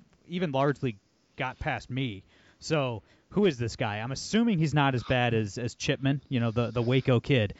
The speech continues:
<laughs> um, who, who you had a not, not a small, uh, role in, in taking down. Uh, thanks for that, by the way.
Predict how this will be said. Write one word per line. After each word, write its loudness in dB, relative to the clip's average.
<laughs> 6
um, 10
who, 10
who 10
you 12
had 8
a 6
not, 4
not 4
a 2
small, 4
uh, 0
role 4
in, -2
in -2
taking -4
down. -4
Uh, -6
thanks -2
for -10
that, -6
by -8
the -10
way. -10